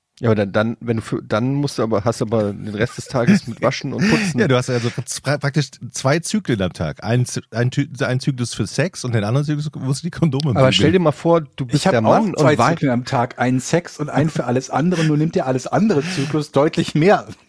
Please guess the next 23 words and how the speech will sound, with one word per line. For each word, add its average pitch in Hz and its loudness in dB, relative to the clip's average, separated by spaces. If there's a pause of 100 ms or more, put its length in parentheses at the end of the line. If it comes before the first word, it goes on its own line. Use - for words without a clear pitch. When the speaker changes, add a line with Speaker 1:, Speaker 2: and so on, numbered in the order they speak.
(240)
Speaker 3:
Tage 139 2
ein. 110 0
Speaker 2:
Hier, 196 2
Schatz, - -2
nimm 165 4
die 165 2
gebrauchten, 131 2
wir, 117 2
die 107 0
sind 156 4
Speaker 3:
Also, 202 2
Speaker 2:
frisch 143 2
gebügelt. 143 0
Speaker 3:
kommt 226 0
mal 226 4
nicht 262 4
vom 214 4
Thema 220 4
ab. 143 2 (380)
Speaker 1:
Ja. 151 -4 (380)
Speaker 3:
Steam 226 2
Deck. 110 -4 (920)
Speaker 1:
Ja. 247 6